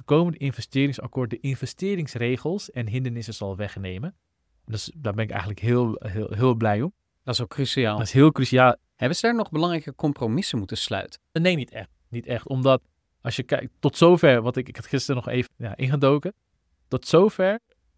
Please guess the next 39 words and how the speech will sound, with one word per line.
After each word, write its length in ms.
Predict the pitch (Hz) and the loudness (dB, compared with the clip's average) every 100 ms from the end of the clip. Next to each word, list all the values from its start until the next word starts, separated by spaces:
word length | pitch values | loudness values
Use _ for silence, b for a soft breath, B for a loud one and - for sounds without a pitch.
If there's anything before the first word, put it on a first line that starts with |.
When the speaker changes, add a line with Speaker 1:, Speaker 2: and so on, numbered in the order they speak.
| _ _ _ | _ _ _
Speaker 1:
zie 200 | - - | -6 0
ik 80 | 175 | 0
eigenlijk 440 | - 151 147 143 - | 2 2 2 -4 -4
punten 300 | - 185 180 | -2 0 0
in 100 | 156 | -4
voorkomen 560 | - 160 151 160 165 151 | -2 -4 0 -2 -2 -2
waar 180 | 127 123 | -2 -4
ze 120 | - | -6
ook 160 | 139 | -8
in 80 | - | -8
India 300 | 143 143 113 | -8 -6 -6
voor, 180 | - 117 | -8 -12
in 80 | - | -4
ieder 180 | 160 151 | 0 0
geval 220 | 139 135 | 2 0
de 80 | 120 | 0
B 60 | 113 | -4
J 180 | 113 | -4
P-regering 840 | 117 139 120 - - 110 - 113 110 | -4 -4 -6 -6 -12 -12 -8 -6 -6
een 60 | 104 | -8
voorstander 500 | - 113 - 95 95 | -8 -8 -8 -12 -12
van 180 | 95 | -12
is. 220 | 98 147 - _ _ _ _ - | -12 -12 -16 _ _ _ _ -8
Want 160 | 113 | -4
de 60 | 120 | -2
B 40 | |
J 160 | 120 117 | 0 -2
P-regering 580 | - 127 120 - 113 107 | 0 0 0 -2 -6 -6
voert 260 | - 113 | -8 -6
ook 220 | - 123 - | -4 -4 -4
een 120 | 110 | -4
centrumrechts 520 | 120 113 110 104 - | -4 -2 -4 -6 -8
economisch 480 | - - 107 101 95 | -10 -6 -4 -4 -6
beleid. 340 | 98 107 180 | -6 -6 -6
En 80 | 104 | -6
zij 140 | 156 | -4
zijn 180 | 143 135 | -2 -2
eigenlijk 360 | 143 139 127 - | 0 0 0 0
ook 160 | 143 | -2